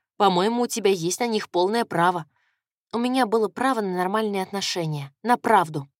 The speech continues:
Мы демонстративно отвернулись друг от друга. Некоторое время я изучала сумрачный пейзаж. Мы были помолвлены.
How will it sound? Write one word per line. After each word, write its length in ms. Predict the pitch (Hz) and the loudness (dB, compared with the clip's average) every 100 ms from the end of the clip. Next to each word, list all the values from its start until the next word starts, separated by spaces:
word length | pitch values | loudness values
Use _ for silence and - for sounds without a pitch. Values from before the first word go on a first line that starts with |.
| _ _ _ _ _ _ - | _ _ _ _ _ _ -4
Мы 160 | 302 | -2
демонстративно 760 | 330 302 269 - 254 - 262 240 | 0 0 -2 -2 -4 -4 -4 -4
отвернулись 500 | 220 226 233 254 196 | -2 -4 -4 -4 -4
друг 240 | 151 151 | -4 -6
от 140 | 151 151 | -6 -6
друга. 340 | 151 143 139 - _ _ _ _ 226 | -6 -6 -12 -18 _ _ _ _ -2
Некоторое 480 | 269 277 - 233 | -2 -2 0 0
время 340 | 220 285 269 180 | 0 -2 -2 -2
я 220 | 196 220 | -2 -2
изучала 440 | 196 196 - 240 | -2 -6 -4 -4
сумрачный 600 | 190 - 214 196 - 185 | -4 -4 -4 -4 -6 -8
пейзаж. 560 | 170 180 165 165 - - _ _ _ _ _ _ _ _ _ _ - | -8 -6 -4 -4 -4 -8 _ _ _ _ _ _ _ _ _ _ -4
Мы 200 | 247 240 | 0 2
были 260 | 220 220 | 2 2
помолвлены. 760 | 214 202 202 208 170 151 143 | 2 0 0 -2 -2 -4 -6